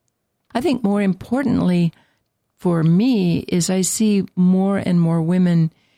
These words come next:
who have really a form of P T S D, which is post-traumatic stress syndrome. It's been a lot in the newspaper with respect to our soldiers, men and women,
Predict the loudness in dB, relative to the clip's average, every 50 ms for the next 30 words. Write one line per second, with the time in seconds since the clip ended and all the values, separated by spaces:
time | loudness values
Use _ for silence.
0 | _ _ _ -4 -2 0 0 0 0 -2 -2 -4 -8 -10 _ _ _ _ _ _
1 | _ -2 0 0 0 0 0 0 -2 -2 -2 -2 0 0 0 0 -2 -6 _ -6
2 | -4 -4 -4 -2 0 0 0 0 0 -2 -4 -6 -4 -2 -2 -2 -2 -6 -10 _
3 | _ _ _ _ -8 -6 -6 -4 -6 -8 -8 -8 -6 -2 -2 0 -2 -2 -4 -8
4 | -8 -4 -2 0 0 0 -2 -2 -4 -6 -10 -8 -6 -4 -4 -4 -4 -2 -2 0
5 | 0 0 0 0 0 -2 -2 -4 _ _ _ _ _ _ _ _ _ -6 -6 -6
6 | -8 _ -4 -2 0 0 0 0 0 -2 -2 -2 0 0 2 2 2 2 0 -2
7 | -4 -4 -4 -2 -2 -2 -2 -4 -4 -4 -4 -6 -6 -4 -4 -6 -6 -6 -8 -12
8 | -10 -6 -4 -2 -2 -2 -2 -2 -2 -2 -4 -4 -4 -4 -2 -2 -2 0 0 0
9 | 0 0 -2 -4 -6 -10 _ _ _ _ _ -2 0 0 0 0 0 -2 -4 _
10 | -6 -4 -2 0 2 2 2 2 2 2 2 2 0 0 -2